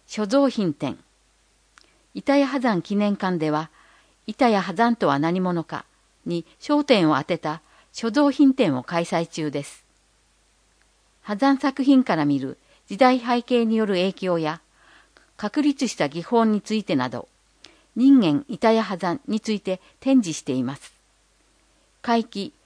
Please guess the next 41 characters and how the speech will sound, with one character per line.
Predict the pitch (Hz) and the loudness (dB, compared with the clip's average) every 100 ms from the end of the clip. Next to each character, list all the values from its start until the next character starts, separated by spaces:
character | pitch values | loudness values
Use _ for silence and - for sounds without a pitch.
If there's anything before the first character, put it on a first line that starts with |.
| _ - | _ -6
三 | 277 277 | 2 4
月 | 226 - | 2 -2
三 | - 214 226 | -4 0 0
十 | 208 208 | 0 -2
一 | 196 185 | -2 -4
日 | 151 - - - | -4 -4 -10 -6
木 | 156 - | -6 -2
曜 | 226 214 135 | 2 2 0
ま | 113 | -6
で。 | - _ _ _ _ _ _ _ _ - | -14 _ _ _ _ _ _ _ _ -10
休 | - 262 | -2 0
館 | 254 220 190 | 2 0 0
日、 | 160 - _ _ _ _ - | -4 -8 _ _ _ _ -8
月 | 196 - 247 | -8 -4 -2
曜、 | 185 117 - _ _ _ | 0 0 -6 _ _ _
三 | - 277 269 | 0 4 4
月 | 175 - | 2 -2
二 | 147 170 | -2 -2
十 | 208 208 | -2 -2
二 | 185 | 0
日 | 180 170 - - _ | -2 -4 -8 -12 _
火 | - 165 | -10 -6
曜。 | 170 147 - _ _ _ _ _ _ _ _ _ _ _ _ _ _ _ _ | -4 -4 -8 _ _ _ _ _ _ _ _ _ _ _ _ _ _ _ _
な | 196 208 | -4 -2
お、 | 180 170 _ _ _ | -2 -6 _ _ _
新 | - 277 | 0 2
型 | 277 180 151 | 2 0 -4
コ | - 220 | -4 0
ロ | 233 | 2
ナ | 233 | 2
ウ | 233 | 2
イ | 226 | 0
ル | |
ス | 220 220 | -2 -6
感 | 233 233 | -2 -2
染 | 226 214 | 0 0
防 | 208 208 | 0 -2
止 | - 143 | -2 -4
の | 143 | -4
た | 139 | -6
め、 | 131 | -8